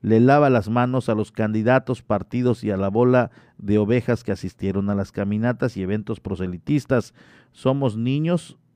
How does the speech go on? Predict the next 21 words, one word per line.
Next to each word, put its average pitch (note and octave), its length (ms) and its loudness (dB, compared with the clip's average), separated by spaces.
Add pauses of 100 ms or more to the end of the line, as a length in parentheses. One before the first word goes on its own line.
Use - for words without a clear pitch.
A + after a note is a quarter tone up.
(120)
de G2 140 -6
cinco A#2 560 -2
años C3+ 340 -2
sin G2 240 -8
capacidad G2+ 640 -2
de G2 240 -6 (340)
razonamiento? G2+ 1080 -2
Pregunta. G#2 640 -4 (360)
¿De F#2+ 140 -2
verdad F#2+ 300 0
todo A#2 160 0
el G2 100 -2
tiempo A#2 560 -2
nos F#2 300 -6
tienen G#2+ 320 -4
que G2+ 140 -6
decir G2+ 480 -4
que F#2+ 260 -6
es G#2 320 -4 (180)
inteligente G2+ 1080 -6
hacer C3+ 420 -2